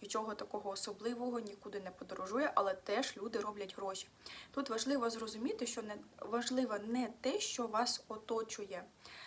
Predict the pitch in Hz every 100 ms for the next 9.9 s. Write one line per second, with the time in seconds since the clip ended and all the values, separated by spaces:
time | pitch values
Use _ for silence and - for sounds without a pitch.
0 | - - 240 247 240 302 392 294 240 240
1 | 233 226 - - 202 - - - - -
2 | - - - - - - - - 233 214
3 | 220 330 247 208 285 240 - 220 262 254
4 | 233 208 220 254 - - 208 202 - -
5 | 214 214 196 208 - - 247 214 226 -
6 | 202 208 208 196 202 240 - - - -
7 | 226 220 240 247 - 208 185 208 208 208
8 | 185 180 - - - - - - - 233
9 | 226 - 320 294 247 233 208 -